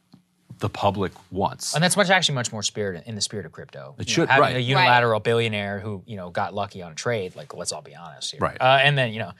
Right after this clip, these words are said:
Speaker 1: All of a sudden,
Speaker 2: I've
Speaker 1: right.
Speaker 2: seen this constantly. Guys who bought Bitcoin in two thousand eleven now think they're, like, philosopher kings.
Speaker 1: <laughs> Yeah.
Speaker 2: <laughs> And they have the money. You know, I mean, look, it, it made a good bet. That's great. It worked out fantastically for you.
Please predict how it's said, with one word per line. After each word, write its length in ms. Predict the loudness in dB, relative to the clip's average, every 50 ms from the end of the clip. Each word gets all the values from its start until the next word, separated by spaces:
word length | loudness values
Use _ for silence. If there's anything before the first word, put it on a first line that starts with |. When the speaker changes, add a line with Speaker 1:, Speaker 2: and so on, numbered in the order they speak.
| -20 -12 0
Speaker 1:
All 100 | 2 2
of 60 | 2
a 40 | 2
sudden, 300 | 2 2 2 2 2 0 2 4
Speaker 2:
I've 80 | 4
Speaker 1:
right. 80 | 4 4
Speaker 2:
seen 180 | 4 2 2 2
this 100 | 0 0
constantly. 520 | 0 -2 -2 -2 -4 -6 -8 -10 -12 -14 -2 2
Guys 260 | 4 6 6 4 4
who 80 | 2 4
bought 220 | 4 4 4 4
Bitcoin 300 | 0 -4 -2 -4 -4 -4
in 80 | -4 -4
two 100 | -4 -2
thousand 240 | -2 -2 -2 -4 -6
eleven 240 | -6 -6 -6 -6 -6
now 120 | -6 -8 -8
think 180 | -10 -12 -10
they're, 100 | -10 -10
like, 140 | -10 -10 -10
philosopher 420 | -10 -8 -8 -8 -8 -8 -10 -10
kings. 440 | -10 -8 -8 -8 -8 -4 0 2 4 4
Speaker 1:
<laughs> 60 | 6
Yeah. 0 |
Speaker 2:
<laughs> 200 | 6 6 8 8
And 280 | 8 8 8 6 6
they 40 | 6 6 6 6 6 6 6
have 100 | 6 6
the 60 | 6
money. 420 | 6 6 4 6 4 4 4 4 2 -2 -4 -4 2 4
You 60 | 6
know, 80 | 6 8 8
I 140 | 6 6
mean, 100 | 4 4
look, 260 | 6 6 6 6 6 6
it, 160 | 6 6 6
it 280 | 6 4 4 4 4 6
made 160 | 6 6 6
a 40 | 8
good 180 | 6 6 6 8
bet. 360 | 6 8 8 6 4 0 _ _ _
That's 160 | 2 2 6
great. 360 | 6 6 8 8 6 4 2 2
It 100 | 4 6 6
worked 220 | 6 6 6 6
out 120 | 4 4 4
fantastically 640 | 2 0 2 2 2 2 2 0 -4 -2 -2 -4 -4
for 140 | -2 -2
you. 360 | 2 4 6 6 6 6 4